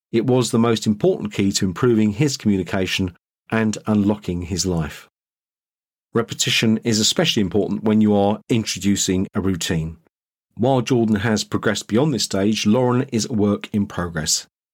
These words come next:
and we use exactly the same basic naming techniques for her. So, dinner,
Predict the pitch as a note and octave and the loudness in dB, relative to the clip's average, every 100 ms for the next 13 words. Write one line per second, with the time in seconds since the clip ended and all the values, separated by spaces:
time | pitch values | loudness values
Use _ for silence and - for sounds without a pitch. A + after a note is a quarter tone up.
0 | _ B2 A2 A2+ A2+ A2+ G#2 - G#2 G#2 | _ -2 2 2 4 4 2 0 -2 0
1 | D3+ - A#2+ A#2 - F#2+ F#2 F#2 F2 _ | -2 -2 -4 -2 -2 0 -2 -4 -10 _
2 | B2 A#2+ - A2+ - F#2+ F#2+ F#2+ F2+ - | 0 0 -2 -2 -2 -2 0 -2 -2 -4
3 | - F2+ G2 - F#2+ F2+ D#2 - _ _ | -4 -8 -6 -8 -6 -4 -6 -8 _ _
4 | _ _ _ _ _ - A#2 A2+ A2 - | _ _ _ _ _ 0 2 4 2 0
5 | - F2+ E3+ D#3 F3 | -10 -2 2 2 0